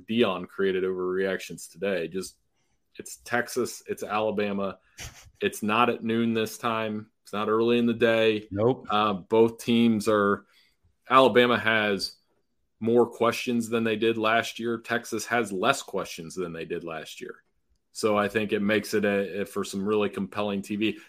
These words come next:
Speaker 1: reminds me of a couple years ago when Texas played L S U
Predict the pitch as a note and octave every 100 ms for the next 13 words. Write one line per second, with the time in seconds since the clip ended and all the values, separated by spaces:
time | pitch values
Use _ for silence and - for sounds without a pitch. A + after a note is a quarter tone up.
0 | - A#2+ C#3 A3 D#3+ C#3 G#2+ - - A#2+
1 | B2 D#3+ A2+ G2 G2 F#2+ F#2+ - _ -
2 | A#2 A#2 G#2+ G2+ F#2+ _ _ _ - C#3+
3 | - C#3+ - - C3+ A2+ A2+ C3 A2+ -
4 | B2+ A#2+ F#2+